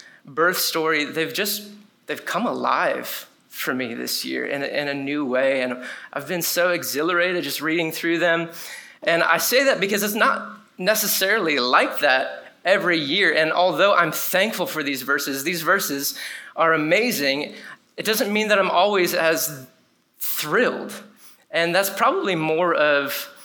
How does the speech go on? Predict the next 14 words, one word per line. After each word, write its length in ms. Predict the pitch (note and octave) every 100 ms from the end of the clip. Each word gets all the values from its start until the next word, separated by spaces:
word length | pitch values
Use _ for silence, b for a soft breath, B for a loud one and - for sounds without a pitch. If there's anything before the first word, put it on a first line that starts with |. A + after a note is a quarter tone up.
| B B B D#3+
an 100 | D#3+
indictment 640 | D#3+ D3+ E3 E3+ D#3 D#3
on, 520 | D3+ D3+ D3 C#3+ -
you 80 | D#3
know, 80 | D#3
the 80 | D3
fickleness 880 | - - G#3+ F#3+ E3+ E3+ D#3+ - - B
of 260 | - F#3 D#3
my 300 | E3 D#3+ D3+ - B B -
own 240 | E3+ F#3
heart, 720 | F#3 - G#3 F#3+ C#3+ D#3+ - - B B
because 320 | D#3 E3+ D#3 D3
obviously 880 | F3 F#3+ D#3+ D#3 - D#3+ D3+ C#3 C#3 B -
this 220 | D#3+